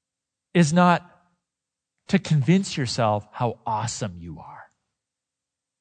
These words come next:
The precursor to exaltation is not more schooling,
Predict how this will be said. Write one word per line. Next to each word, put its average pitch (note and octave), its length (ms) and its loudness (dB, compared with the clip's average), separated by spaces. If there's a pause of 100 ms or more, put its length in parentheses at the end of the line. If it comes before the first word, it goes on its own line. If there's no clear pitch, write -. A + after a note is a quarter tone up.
(840)
The G3+ 80 4
precursor B3 680 4
to F#3 180 -4
exaltation F3+ 920 0 (580)
is F3+ 200 6
not D#3+ 500 2
more E3+ 220 8
schooling, F3 500 -4